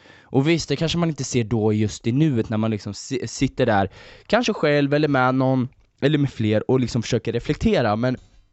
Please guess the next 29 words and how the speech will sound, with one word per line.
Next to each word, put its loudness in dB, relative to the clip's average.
det 0
jag 2
menar 0
är 0
att -4
man -4
försöker -4
ändå 0
hitta -2
den -4
här, -4
hitta -4
lärdom 0
för 0
att -4
du -6
senare -2
i 2
livet 0
ska -6
kunna -4
vara -4
tacksam -6
över -2
den -8
här -6
lärdomen. -2
Och -6
sen, -2